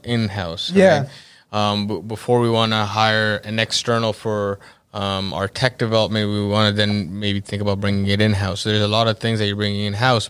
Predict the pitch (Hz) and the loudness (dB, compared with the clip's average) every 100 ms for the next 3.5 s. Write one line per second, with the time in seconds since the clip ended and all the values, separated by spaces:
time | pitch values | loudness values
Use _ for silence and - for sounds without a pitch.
0 | _ 131 107 - _ _ - - - 104 | _ 0 0 -4 _ _ -20 -20 -14 -8
1 | 98 123 - 113 95 135 127 117 110 104 | -6 -4 -4 -6 -4 0 4 4 2 0
2 | - - 98 110 113 107 110 87 98 - | -6 -12 -12 0 0 0 -2 -4 -2 0
3 | 139 127 107 101 | 2 4 2 -2